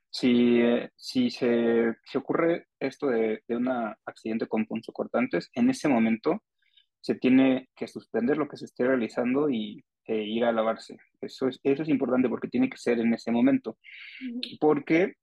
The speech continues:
Speaker 1: el retraso sí se asocia a incremento de riesgo de transmisión de algunas infecciones, sobre todo virus, que, que ahorita les digo cuáles.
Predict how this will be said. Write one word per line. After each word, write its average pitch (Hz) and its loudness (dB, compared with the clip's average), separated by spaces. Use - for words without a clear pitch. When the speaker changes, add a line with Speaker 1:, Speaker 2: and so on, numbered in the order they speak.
Speaker 1:
el 123 2
retraso 143 0
sí 156 -12
se - -14
asocia 143 -6
a 117 -4
incremento 113 -4
de 117 -2
riesgo 113 -4
de 110 -6
transmisión 107 -6
de 113 4
algunas 110 -2
infecciones, 117 -2
sobre - -2
todo 180 2
virus, 117 2
que, 107 0
que - -2
ahorita 113 -2
les 107 -2
digo 107 -2
cuáles. 120 -2